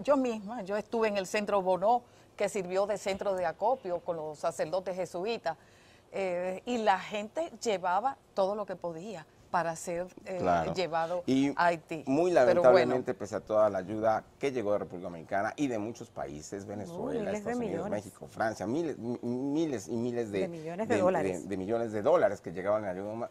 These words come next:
Speaker 2: humanitaria y también de inversión privada que ayudaron en algún momento a la reconstrucción y a que el país comenzara por un camino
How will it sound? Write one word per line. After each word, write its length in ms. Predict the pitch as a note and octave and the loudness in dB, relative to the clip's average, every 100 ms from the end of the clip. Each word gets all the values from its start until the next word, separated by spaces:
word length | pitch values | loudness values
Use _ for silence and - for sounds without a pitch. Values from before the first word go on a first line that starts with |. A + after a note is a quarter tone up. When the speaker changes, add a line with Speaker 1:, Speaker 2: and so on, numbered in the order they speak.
| A2 | -6
Speaker 2:
humanitaria 640 | A#2 A#2 B2 - A2 A2+ | -4 -6 -6 0 0 0
y 100 | C#3+ | -4
también 440 | C3+ A2 G#2+ A#2+ A#2 | -4 -4 -4 -4 -4
de 80 | A#2 | -4
inversión 640 | B2+ G#2+ G2 F#2 B2 C3 C3 | -6 -6 -10 -10 -6 -6 -6
privada 640 | G2+ E2+ F#2 F#2+ F2 B2+ - - - - | -8 0 2 4 4 0 -6 -20 -20 -8
que 260 | - C3+ C3+ | 2 2 2
ayudaron 520 | - E2+ F2 B2 D#3+ | -4 -4 4 8 8
en 80 | A2+ | 6
algún 220 | F#2 F#2 | -2 -4
momento 640 | G#2+ G#2 G#2 A2 - G#2 - | -6 -6 -6 -8 -4 -2 0
a 80 | G2 | 0
la 140 | A2 | 0
reconstrucción 840 | G#2 - G2+ F#2+ E2 - G2 G2+ G#2+ | -2 -8 -12 -12 -16 -10 -4 -2 -2
y 60 | G2 | -6
a 100 | E2 | -8
que 80 | F2+ | -8
el 80 | |
país 460 | F2+ - E2 A2+ B2 | -10 -8 -4 -4 -6
comenzara 540 | - D#2 D#2+ - F#2+ | -10 -12 -10 -8 -6
por 180 | F#2+ F2 | -6 -8
un 160 | F2 G2+ | -8 -8
camino 440 | F#2+ F2 F#2+ G2+ | -6 -2 0 0